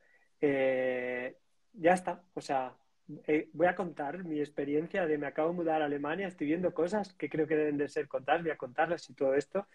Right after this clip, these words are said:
Y es cierto que hiciste algo muy chulo y es,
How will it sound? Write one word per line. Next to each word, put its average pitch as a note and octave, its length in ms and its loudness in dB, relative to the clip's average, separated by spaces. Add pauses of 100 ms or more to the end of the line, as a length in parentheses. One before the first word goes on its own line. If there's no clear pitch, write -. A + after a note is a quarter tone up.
(320)
Y C#3 100 8
es C3+ 120 2
cierto D3 340 8
que C3 320 4 (220)
hiciste D3 500 2
algo D#3+ 260 8
muy D3+ 360 4
chulo D3+ 340 2
y D3+ 100 2
es, - 320 -8